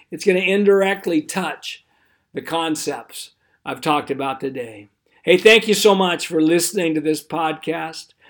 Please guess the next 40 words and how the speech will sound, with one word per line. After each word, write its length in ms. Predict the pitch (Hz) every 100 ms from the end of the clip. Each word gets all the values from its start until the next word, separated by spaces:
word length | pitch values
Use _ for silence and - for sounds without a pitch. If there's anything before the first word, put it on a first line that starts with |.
| - _ _ _
Steve 300 | - - 160
Backlund 460 | 139 160 175 - 156
here 160 | 151
from 180 | 143 151
Igniting 400 | 147 147 156 165
Hope 180 | 156 160
Ministries. 400 | 165 180 - 139
I 100 | 156
wanna 220 | 185 220
remind 540 | 196 185 190 214 226 208
you 160 | 208
this. 260 | 196 135 151
We're 140 | 156
here 200 | 143 175
to 140 | 160 156
ignite 380 | 143 156 180
your 200 | 170 170
hope. 300 | 170 202 - _ _ _ _ _ _
There's 200 | - 135
no 180 | 175 170
hopeless 420 | 165 185 170 165
circumstances. 920 | 214 196 185 160 139 151 151 139 160 -
They're 140 | 151
just 280 | 160 160 -
people 380 | 196 220 170 147
who 100 | 135
do 140 | 147
not 260 | 151 151 143
have 260 | 165 151
hope. 320 | 151 160 - _ _ _ _ _
Once 300 | - 170 185
people 340 | - 196 196 175
get 280 | 170 175 -
true 340 | - 180 180
hope, 280 | 170 175 180
circumstances 1040 | - 175 170 170 160 196 170 165 160 147
cannot 460 | - 170 165 160 156
stay 520 | - - - 180 165
the 120 | 156
same. 480 | 156 - 180 147 120